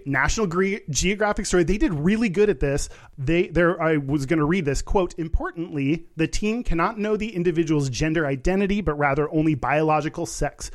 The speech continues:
which, like gender, doesn't always exist on a binary. In other words, they can't say whether the individual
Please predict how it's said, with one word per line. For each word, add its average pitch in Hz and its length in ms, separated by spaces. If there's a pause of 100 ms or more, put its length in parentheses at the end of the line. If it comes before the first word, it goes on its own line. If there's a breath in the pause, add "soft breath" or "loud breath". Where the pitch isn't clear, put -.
(220 loud breath)
which, 165 380
like 147 280
gender, 185 360
doesn't 147 520 (100)
always 143 320
exist 120 560
on 135 140
a - 20
binary. 123 520 (220 loud breath)
In 151 140
other 214 140
words, 214 260
they 143 120
can't 196 280
say 214 120
whether 170 220
the 151 200
individual 143 640